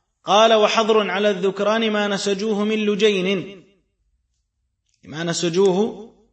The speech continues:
من ال-، ال-، الذهب، وكذلك ما يتعلق بالحرير. لماذا؟ لأن النبي صلى الله عليه وسلم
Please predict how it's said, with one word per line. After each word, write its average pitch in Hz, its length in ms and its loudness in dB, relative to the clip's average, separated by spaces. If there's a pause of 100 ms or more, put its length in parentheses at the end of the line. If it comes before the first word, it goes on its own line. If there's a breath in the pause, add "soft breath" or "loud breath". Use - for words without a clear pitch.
(840)
من 160 180 -4
ال-، - 420 -6
ال-، 151 200 -8
الذهب، 170 720 -2 (2000)
وكذلك 196 600 2
ما 147 280 -2
يتعلق 185 520 -2
بالحرير. 190 1900 -2 (180)
لماذا؟ 151 800 0 (300 soft breath)
لأن 190 260 2
النبي 202 260 2
صلى 180 220 4
الله 180 320 6
عليه 175 220 2
وسلم 156 640 -2